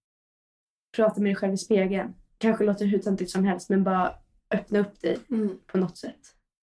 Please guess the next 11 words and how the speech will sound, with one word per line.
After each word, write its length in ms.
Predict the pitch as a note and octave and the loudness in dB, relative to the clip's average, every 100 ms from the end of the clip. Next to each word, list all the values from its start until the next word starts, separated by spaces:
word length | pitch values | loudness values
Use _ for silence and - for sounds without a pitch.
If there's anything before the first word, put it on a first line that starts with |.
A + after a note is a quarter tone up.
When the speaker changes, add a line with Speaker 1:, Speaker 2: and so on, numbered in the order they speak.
| _ _ _ _ _ - | _ _ _ _ _ -4
Speaker 2:
Jag 180 | G3+ F#3+ | 0 2
kan 160 | G#3 A3 | 2 0
säga 220 | A3+ G3+ | 2 2
lite 240 | F#3+ F3 E3+ | 2 0 -4
från 200 | F3+ G3 | -4 -2
andra 320 | F#3+ D#3+ F3+ | 0 0 0
hållet 360 | A3 F3+ D#3+ | -2 -4 -6
då 80 | - | -6
också, 320 | - F3+ - | -6 -6 -6
att 260 | F3 E3+ - F3+ | -6 -6 -6 -2
våga 640 | G3+ G#3 F3+ F3+ F#3 F3+ | 0 2 2 2 0 0